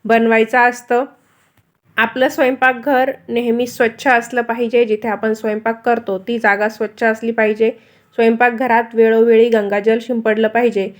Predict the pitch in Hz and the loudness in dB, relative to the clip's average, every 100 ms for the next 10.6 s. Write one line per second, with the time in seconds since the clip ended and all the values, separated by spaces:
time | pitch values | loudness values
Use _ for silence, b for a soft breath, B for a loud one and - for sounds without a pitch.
0 | b b - 233 220 247 220 202 233 226 | b b -2 2 4 4 2 2 0 2
1 | 220 226 226 220 220 214 226 240 247 - | 0 0 2 2 2 -2 -2 -6 -4 0
2 | 226 226 220 220 208 220 208 208 220 220 | 0 2 0 -2 -2 0 0 -2 0 0
3 | 220 214 - 214 196 214 214 233 208 190 | 0 -2 0 0 0 -2 -2 -2 -4 -4
4 | 214 196 214 226 226 233 214 226 208 202 | -4 -2 -2 -2 0 0 2 2 0 -2
5 | 202 226 226 220 214 220 202 196 190 190 | -4 -2 2 4 4 2 0 0 -4 -4
6 | 170 - _ _ _ _ _ _ _ _ | -10 -16 _ _ _ _ _ _ _ _
7 | _ _ 220 240 240 302 285 269 269 247 | _ _ -2 -2 0 0 0 0 0 0
8 | 240 277 277 233 247 247 247 226 196 220 | 2 0 -2 -2 0 -2 0 2 2 0
9 | 240 240 226 214 208 220 254 233 208 - | -4 -2 0 0 -2 -4 -6 -4 -6 -2
10 | 202 226 208 185 175 160 | 0 2 0 -2 -6 -8